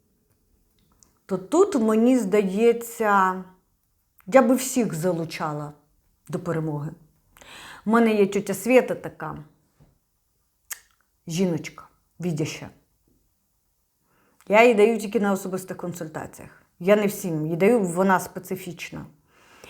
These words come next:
Їй перед с-, перед війною приснився сон, що Порошенко з Зеленським під одною ковдрою лежать на землі, на полі. Вона каже: я ж так побачила, думаю,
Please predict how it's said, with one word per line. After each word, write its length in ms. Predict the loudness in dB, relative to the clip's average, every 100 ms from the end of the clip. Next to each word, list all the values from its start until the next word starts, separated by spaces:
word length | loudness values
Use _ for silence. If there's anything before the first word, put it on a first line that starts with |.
| -18
Їй 320 | -4 4 6 6
перед 520 | 4 6 6 4 0
с-, 960 | -10 -12 -14 -14 -16 -16 -18 -18 -20 -2
перед 300 | 0 2 2
війною 460 | 0 4 6 6
приснився 760 | 4 -2 -6 -4 -2 -4 -6 -6
сон, 600 | -6 0 2 2 0 -4 -10 _ _ _ _ _ _ _
що 280 | -8 -6 0
Порошенко 640 | 2 2 2 2 2 -2
з 40 | -2
Зеленським 840 | 0 2 2 2 0 -4 -8 -6
під 240 | -6 -4
одною 440 | -2 0 0 -2 0
ковдрою 600 | 4 4 2 -2 -2 -2
лежать 400 | 0 2 2 0
на 120 | -2
землі, 400 | 0 -2 -2 -2
на 120 | -4
полі. 500 | -4 -4 -2 -2 -8 -16 _ _ _ _ _ -8
Вона 280 | 0 0 2
каже: 320 | 2 2 0
я 140 | 0
ж 140 | -2 -4
так 160 | -8
побачила, 400 | -2 4 4 4
думаю, 340 | 2 2 0